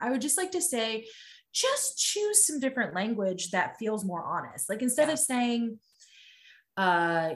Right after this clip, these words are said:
Speaker 1: you know, like, "I'm not feeling good and I don't, and I can't come out tonight." Don't put that on yourself.
Speaker 2: Yeah.
Speaker 1: Like, be like, "You know what? I just really feel like a night in is gonna help my mental health."
Speaker 2: Mm-hmm.
Speaker 1: Just be,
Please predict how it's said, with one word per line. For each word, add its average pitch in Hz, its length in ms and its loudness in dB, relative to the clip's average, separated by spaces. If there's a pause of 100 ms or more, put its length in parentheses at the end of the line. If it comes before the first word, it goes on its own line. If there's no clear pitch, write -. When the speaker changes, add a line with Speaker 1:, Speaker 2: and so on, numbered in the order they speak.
Speaker 1:
you 180 240 -4
know, 151 600 -4
like, 156 420 -4
"I'm 233 160 6
not 226 200 6
feeling 196 480 2
good 175 420 0
and 170 140 0
I 165 100 -2
don't, 180 500 -4
and 175 260 -4
I 170 120 -4
can't 185 320 -2
come 170 160 -6
out 156 160 -6
tonight." - 320 -10 (140)
Don't 320 300 2
put 403 140 -6
that 339 120 4
on 170 160 2
yourself. - 640 -8
Speaker 2:
Yeah. 240 140 0
Speaker 1:
Like, 220 420 2 (120)
be 285 200 4
like, 262 360 4
"You 285 140 0
know 370 140 0
what? 254 380 4
I 247 120 -2
just 330 340 -6 (280)
really 190 720 0 (360)
feel 180 180 0
like 175 220 -2
a 170 80 -6
night 156 540 -4
in 156 280 -10
is 147 180 -4
gonna 151 180 -6
help 151 360 -6
my 147 200 -6
mental 135 380 -14
health." - 340 -18
Speaker 2:
Mm-hmm. 175 420 -6 (520)
Speaker 1:
Just - 320 2
be, 807 80 -6